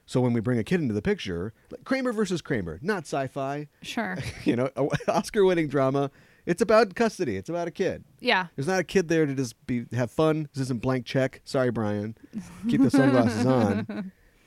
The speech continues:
Speaker 1: But it's dealing with the issues that you would deal, you know, that kids bring into your life, that a family, um, causes you to confront.
Speaker 2: Right.
Speaker 1: I don't know if this episode does that for me.
Speaker 2: No, I don't think it really does.
Speaker 1: Braga, if he's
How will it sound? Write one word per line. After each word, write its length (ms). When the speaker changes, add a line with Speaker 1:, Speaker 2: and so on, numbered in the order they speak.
Speaker 1:
But 160
it's 300
dealing 640
with 360
the 180
issues 460
that 180
you 540
would 260
deal, 260
you 140
know, 80
that 260
kids 280
bring 220
into 200
your 140
life, 220
that 100
a 40
family, 800
um, 300
causes 340
you 80
to 80
confront. 580
Speaker 2:
Right. 320
Speaker 1:
I 80
don't 160
know 100
if 100
this 160
episode 320
does 200
that 200
for 120
me. 240
Speaker 2:
No, 540
I 140
don't 120
think 160
it 80
really 240
does. 400
Speaker 1:
Braga, 540
if 160
he's 400